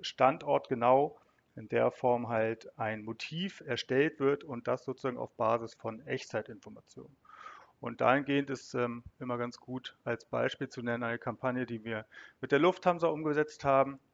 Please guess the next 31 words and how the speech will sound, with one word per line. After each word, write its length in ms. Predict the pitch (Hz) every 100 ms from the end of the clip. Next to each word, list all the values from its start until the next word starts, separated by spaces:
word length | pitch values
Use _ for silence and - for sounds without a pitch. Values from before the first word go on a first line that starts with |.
| _
wo 160 | - 131
letztendlich 640 | 135 131 131 127 131 127
der, 420 | - 117 113 110 110 _ _ _ _
ähm, 460 | 120 110 104 104 - - - -
die 100 | 123
Zeit 480 | - 139 156 160
sozusagen 520 | - 127 - 123 117 117
zum 200 | 123 107
Reiseziel, 1080 | 113 123 156 151 131 - 131 135 139 139 - _ _ _
ähm, 260 | 123 110 113
abgebildet 640 | 147 - 160 151 151 151 151
wurde. 260 | 143 143
Das 220 | 131 117 123
heißt, 280 | 120 -
wenn 160 | 117 131
ich 160 | 127 -
jetzt 400 | 143 - - -
in, 420 | 185 127 127 135 _ _ _ _ _ -
äh, 120 | 135
den 300 | 120 127 120
in 180 | 139 117
der 360 | 113 110 110 131
Umgebung 420 | 117 - 151 156
befindlichen 960 | 131 - 143 139 131 - 123 120 113 151
Car 240 | - 120 -
to 100 | -
Go 400 | 139 156 156 160
oder 160 | 117
Drive 320 | 113 120 117
Now 240 | 135 143 165
nehme, 400 | 156 156 151